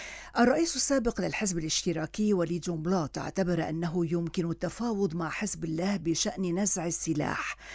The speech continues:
مشيراً لأن اللقاءات المباشرة مع إسرائيل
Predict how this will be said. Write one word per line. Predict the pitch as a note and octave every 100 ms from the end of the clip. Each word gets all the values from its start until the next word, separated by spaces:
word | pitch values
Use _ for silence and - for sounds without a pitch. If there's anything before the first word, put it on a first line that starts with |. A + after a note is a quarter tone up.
| - -
مشيراً | G#3+ - D#4+ D4+ A#3
لأن | F3 E3+ F#3
اللقاءات | D3+ D#3+ - D#3+ E3 F#3+
المباشرة | F3+ E3+ E3 F#3+ B3 - D#3 D3
مع | D3+ D3+ -
إسرائيل | - - D3+ F#3 G#3 G#3+